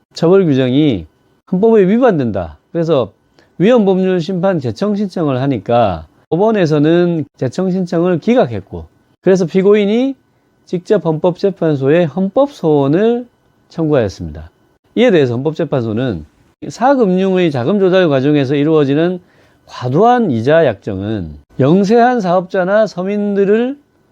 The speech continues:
신용불량자로 만드는 주요한 원인 중 하나이고 이자 제한법 위반과 같은 사금융 피해 건수가 나날이 증가하는 추세이기 때문에 최고 이자율 초과 부분을 무효로 하는 것만으로는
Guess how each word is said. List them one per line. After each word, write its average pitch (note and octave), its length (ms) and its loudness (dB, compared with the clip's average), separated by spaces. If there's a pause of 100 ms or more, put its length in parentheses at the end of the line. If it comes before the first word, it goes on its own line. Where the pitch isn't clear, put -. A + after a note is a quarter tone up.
신용불량자로 A3+ 960 0
만드는 G#2 540 -2 (680)
주요한 E3 360 0
원인 D#3 300 0
중 D#3 180 -4
하나이고 F#2+ 640 -6 (800)
이자 F3 240 2
제한법 F#3 560 0
위반과 F3 400 -2
같은 B2+ 560 -4 (520)
사금융 A3+ 920 0
피해 B3 300 0
건수가 C#3+ 500 0
나날이 D3+ 420 0
증가하는 C#3+ 520 0
추세이기 G2+ 480 -10
때문에 F2+ 580 -8 (560)
최고 A#3 360 2
이자율 G3 540 2
초과 D4 300 0
부분을 F#3+ 440 -2
무효로 F#3+ 440 2
하는 F3+ 260 0
것만으로는 D3+ 880 0